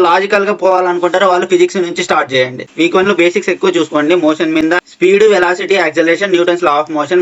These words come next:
work and energy concepts, power units and problems related to units అన్నమాట. యూనిట్స్ మీద ఎక్కువ ప్రాబ్లమ్స్ అడగడానికి ఛాన్సెస్ ఉంటాయి అన్నమాట. గ్రావిటేషన్ మీద బేసిక్స్ చూసుకోండి. ఈ టాపిక్స్ అన్ని చదువుకుని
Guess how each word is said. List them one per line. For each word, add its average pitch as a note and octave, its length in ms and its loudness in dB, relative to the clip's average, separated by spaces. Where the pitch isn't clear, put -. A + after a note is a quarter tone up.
work D3 220 -4
and D#3+ 160 0
energy C#3+ 340 -4
concepts, D3 340 -2
power D#3 200 2
units D#3+ 240 -2
and D3+ 100 -6
problems D3+ 420 -2
related F3+ 460 2
to F#3+ 60 4
units F3 260 2
అన్నమాట. C#3+ 220 -2
యూనిట్స్ E3+ 300 0
మీద E3 160 0
ఎక్కువ - 220 -2
ప్రాబ్లమ్స్ D#3 360 0
అడగడానికి D3+ 460 -2
ఛాన్సెస్ D3 340 -2
ఉంటాయి C3 240 2
అన్నమాట. B2+ 260 -6
గ్రావిటేషన్ F3+ 560 0
మీద F3 120 2
బేసిక్స్ E3 320 -2
చూసుకోండి. D3+ 480 -2
ఈ - 20 4
టాపిక్స్ F3 400 0
అన్ని F3+ 200 0
చదువుకుని F3+ 460 2